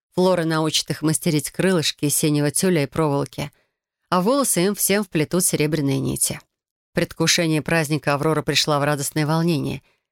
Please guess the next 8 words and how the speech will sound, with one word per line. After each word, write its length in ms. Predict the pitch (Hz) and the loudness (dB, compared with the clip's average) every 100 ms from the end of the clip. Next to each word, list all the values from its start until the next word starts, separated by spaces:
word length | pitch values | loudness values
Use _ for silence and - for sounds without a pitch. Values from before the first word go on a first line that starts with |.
| _ - | _ -4
Ей 180 | 180 226 | 0 2
не 140 | 170 | 0
терпелось 520 | - 160 - 214 170 | 0 -2 0 0 0
покрасоваться 720 | - 151 156 - 156 196 175 147 | -2 -4 -2 -2 0 0 0 -2
в 40 | |
своих 260 | - 143 147 | 0 0 -2
крыльях 340 | - 156 135 | -2 -2 -2
феи-бабочки. 800 | - 147 147 170 170 - - 147 | -2 -2 0 -2 -2 -4 -4 -10